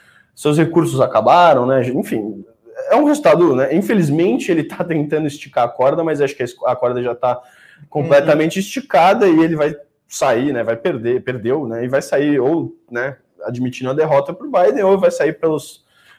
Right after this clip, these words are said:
Speaker 1: pela porta dos fundos da Casa Branca aí, né, tentando enfiar a goela abaixo uma narrativa que não faz sentido nenhum, né, de que ele foi
Speaker 2: Lembrando
Speaker 1: vitorioso.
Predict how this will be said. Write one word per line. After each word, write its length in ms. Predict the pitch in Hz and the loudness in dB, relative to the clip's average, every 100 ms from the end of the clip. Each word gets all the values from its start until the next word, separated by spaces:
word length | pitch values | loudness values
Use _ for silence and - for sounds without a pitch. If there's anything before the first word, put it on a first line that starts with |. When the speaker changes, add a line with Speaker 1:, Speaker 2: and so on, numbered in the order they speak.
| - | -2
Speaker 1:
pela 180 | 156 135 | 0 2
porta 220 | 143 147 | 0 -2
dos 120 | 147 | -6
fundos 260 | - 139 135 | -6 -4 -2
da 100 | 127 | 0
Casa 260 | 131 160 | 0 0
Branca 440 | 131 120 139 139 127 | 0 -2 -2 -2 -2
aí, 280 | 123 131 | -2 -2
né, 160 | 120 113 | -2 -4
tentando 1000 | 123 117 120 120 127 127 120 107 101 95 90 _ _ 110 110 117 120 110 107 101 | -6 -8 -6 -4 -2 -2 -2 -4 -8 -14 _ _ _ -20 -20 -16 -16 -16 -18 -18
enfiar 540 | 120 - 117 107 113 101 | -18 -4 2 4 6 4
a 40 | |
goela 260 | 101 117 120 | 4 4 4
abaixo 280 | 104 107 117 | 4 0 -2
uma 80 | 117 | -4
narrativa 480 | 113 120 - 110 | -2 -2 -4 -10
que 100 | 110 | -10
não 100 | 117 | -10
faz 180 | 113 117 | -6 -6
sentido 340 | 123 117 127 127 | -8 -12 -10 -8
nenhum, 380 | 156 127 110 | -6 -6 -8
né, 140 | 104 101 | -10 -12
de 100 | 135 | -8
que 60 | |
ele 100 | 120 | -6
foi 160 | 127 123 | -2 0
Speaker 2:
Lembrando 180 | 131 135 | 2 2
Speaker 1:
vitorioso. 720 | 131 139 139 107 98 104 | 4 6 6 4 0 -8